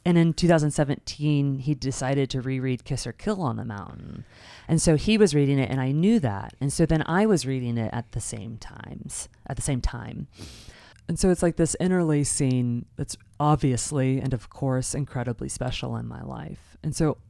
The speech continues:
all of these things led me to wanting to go to Alaska and to see this mountain. And, and, and Travis believed in me.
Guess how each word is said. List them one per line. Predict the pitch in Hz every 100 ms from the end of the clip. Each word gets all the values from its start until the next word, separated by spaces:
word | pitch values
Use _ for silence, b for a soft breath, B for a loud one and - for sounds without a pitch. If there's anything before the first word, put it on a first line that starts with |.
| - 156
all | 165
of | 160 131
these | 190 196 -
things | 123 117 - -
led | - 131 117
me | 123 120 117 190 - b b b
to | - 147
wanting | 123 120
to | 120
go | 120 117
to | 110
Alaska | 107 101 107 - 123
and | 120 117
to |
see | - 214 202 131
this | 127 113 127
mountain. | 113 110 131 - - - -
And, | 156 160 -
and, | 190 175 -
and | 202
Travis | 185 220 247 254
believed | - 165 165 170 156 -
in | 165
me. | 160 160 160